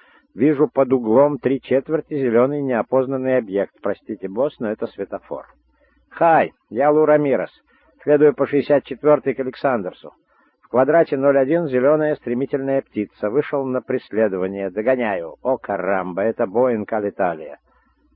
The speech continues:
Эй, босс, я Фредди Аламо, двенадцать сорок шесть.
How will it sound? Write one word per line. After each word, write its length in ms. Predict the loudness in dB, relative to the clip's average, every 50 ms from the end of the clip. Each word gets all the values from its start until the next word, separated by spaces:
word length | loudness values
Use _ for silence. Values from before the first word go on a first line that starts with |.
| _ _ _
Эй, 300 | 0 2 4 4 4 2
босс, 320 | 2 4 4 4 4 2 0 -4 -16 _ _ _ _ _ -4
я 180 | 0 0 0
Фредди 360 | 0 0 2 2 2 4 4
Аламо, 440 | 4 4 4 4 4 4 2 2 0
двенадцать 560 | -2 -4 -4 -4 -2 -2 -2 -4 -4 -10 -12
сорок 280 | -8 -4 -4 -4 -4 -6
шесть. 480 | -6 -4 -4 -4 -4 -6 _ _ _